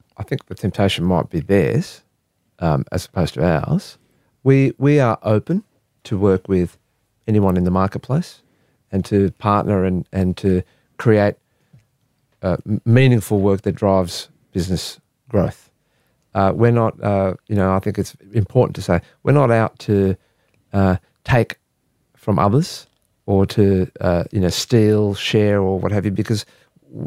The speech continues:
w-, we're in a, what we believe, a, a segment within the marketing and, and media industry that n-, no one's really taken any attention to. So if, if, if it grows, we will grow with it.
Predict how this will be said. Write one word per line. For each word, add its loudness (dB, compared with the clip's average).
w-, -2
we're 4
in 2
a, 0
what 0
we 4
believe, 0
a, 0
a -2
segment 2
within 2
the 0
marketing 0
and, -2
and 0
media 2
industry -2
that 0
n-, 0
no 2
one's 0
really 0
taken 0
any 0
attention 0
to. -6
So 0
if, 2
if, 0
if 0
it -2
grows, 2
we 2
will -2
grow 0
with 0
it. -4